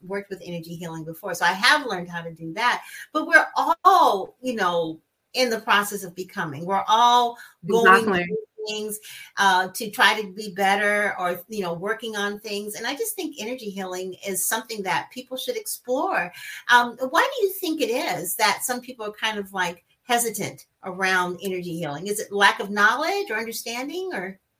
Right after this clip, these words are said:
Speaker 2: I think so. I think, um, well, particularly in Western societies, 'cause, I mean, energy healing, if you go to any culture in the world, Africa, Middle East, um, you know, um, obviously Asia, China, the, the energy healing was everywhere. In the Americas,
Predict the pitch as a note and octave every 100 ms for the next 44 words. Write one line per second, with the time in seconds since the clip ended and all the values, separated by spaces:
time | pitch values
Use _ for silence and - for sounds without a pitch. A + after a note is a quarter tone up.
0 | _ _ _ _ B3 C4+ E4+ E4+ - -
1 | G3+ G#3 G#3+ G#3+ A#3+ B3 B3 G#3+ G3+ G3
2 | F#3+ F#3+ D#3 F#3 F3 - - B3 B3+ A3
3 | G3 F3+ E3 F#3+ - B3+ G#3 F#3 F3+ F3
4 | E3 E3 F3+ - C4+ B3 B3 C4 B3+ C#4
5 | C4+ B3+ A#3+ A3+ G#3+ G#3 G#3 G3 A#3 B3
6 | A#3+ G#3+ A3+ G#3 G3+ G#3 F#3 F3+ E3 F3+
7 | F3+ E3+ - F3+ F#3 F#3+ F3+ F3+ F3+ F3
8 | F3 _ _ F3+ F3 F3 F3 F3 - D4
9 | D4 E3+ E3 E3 E3 - E3 E3 E3 _
10 | _ _ _ _ F3 E3 - - E3 F3
11 | F#3+ - F#3+ F#3 F#3 F3+ F3 F3+ F#3 G3
12 | F3+ F3 - - - - D#4+ - - C4
13 | C4 D4 C4 B3+ A#3+ A3+ G3+ F#3 A3+ C#4+
14 | G3+ F3+ F#3+ G3 F#3+ G#3+ C#4+ C4 E3 E3
15 | E3